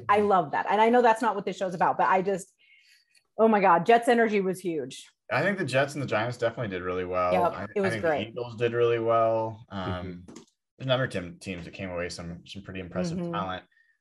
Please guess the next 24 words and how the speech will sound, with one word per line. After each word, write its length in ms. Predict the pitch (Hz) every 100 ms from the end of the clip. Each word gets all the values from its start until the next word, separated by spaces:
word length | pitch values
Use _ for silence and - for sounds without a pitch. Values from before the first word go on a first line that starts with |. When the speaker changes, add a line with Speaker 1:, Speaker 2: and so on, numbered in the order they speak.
| _ _ _ _ _ _ _
Speaker 2:
Um, 460 | 165 175 180 170 - _ _ - _ _ _
I'm 100 | 156
curious, 840 | 156 185 175 123 92 87 - - - _ _ _ _ _ _ _ _ _ -
what 280 | 120 143 175
was 140 | 196
your 140 | 185
favorite 760 | 151 - 120 117 120 120 120 - _
pick 320 | - 98 95
for 220 | - -
the 80 | 95
Seahawks, 880 | 98 - 85 87 78 - - - - _ _ _ _ _ _ _ _
uh, 280 | 95 90 85
in 160 | 92 92
this 160 | 85 -
draft? 460 | 82 65 53 - -
Dana, 240 | 101 101 101
I'm 60 |
gonna 120 | 98 92
start 220 | 95 80
with 140 | 65
you 120 | 82
on 120 | 67 57
that 160 | 52
one. 140 | -